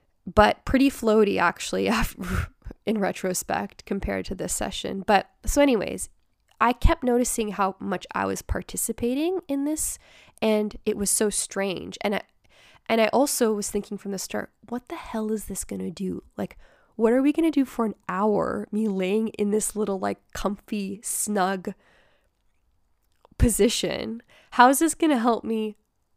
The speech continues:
get over my, like, lifetimes of feeling unsafe in the world," basically? And spoiler alert,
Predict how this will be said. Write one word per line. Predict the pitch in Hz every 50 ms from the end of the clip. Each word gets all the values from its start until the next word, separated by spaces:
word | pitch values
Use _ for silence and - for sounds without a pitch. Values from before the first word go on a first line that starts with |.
| _ _ - - 185
get | 226 202 196
over | 190 185 190 180 - 185 185 180 185 - - -
my, | 190 196 180 175 175 175 170 175 170 165 156 - _ _ _ - -
like, | 196 175 _ _ _ _ _ _ _ _ _ _ -
lifetimes | 196 190 175 185 - - - 202 180 165 165 170 190 - -
of | - - - - 76 76 87 98 - - - _ _ _ _ _ _ _ _ _ _ _ _ _ _ _ _ _ _ _ _ _
feeling | - - 208 185 185 175 -
unsafe | 165 170 160 - - 170 - 175 -
in | - -
the | - -
world," | - - - - - - - -
basically? | - - 175 - - - - - - - 226 - _ - - - - - - - - _ _ -
And | 220 214 208 208 202 196 208 - - _ _ _ _ _ _ _ _ _ _ _ _ _ _ _ _ _ _ _ _ _ _ _ _ _ _ _ _ _ _ - - -
spoiler | - - - 208 208 180 170 165
alert, | 165 160 - 156 - - -